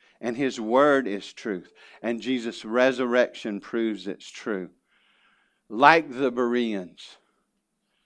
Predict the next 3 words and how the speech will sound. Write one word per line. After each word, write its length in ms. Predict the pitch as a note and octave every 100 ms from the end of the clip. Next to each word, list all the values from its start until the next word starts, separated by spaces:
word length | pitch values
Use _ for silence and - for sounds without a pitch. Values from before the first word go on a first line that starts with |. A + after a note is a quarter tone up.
| -
receive 880 | A2 - - D#3 C#3 A2 G2 - - _ _ _ _ _ _ G#2+
the 120 | A#2
Word. 460 | A2 G#2+ F#2+ E2